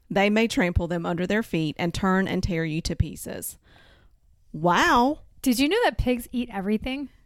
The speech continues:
Speaker 1: So they eat your pearls?
Speaker 2: I mean, they would even eat, like, bones and stuff from what I've heard, like wild hogs.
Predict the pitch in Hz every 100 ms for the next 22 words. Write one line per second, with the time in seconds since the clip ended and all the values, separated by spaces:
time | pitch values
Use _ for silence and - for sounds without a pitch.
0 | - _ _ - - - - 226 220 214
1 | 214 185 208 202 196 220 - - - -
2 | - - 269 294 285 269 262 262 262 -
3 | - - - - - - 214 - 202 -
4 | 247 285 294 254 233 226 202 - 196 -
5 | _ _ _ 196 196 208 196 208 - -
6 | 202 - 208 202 - - - 196 196 196
7 | 208 214 208 202 190 190 240 240 -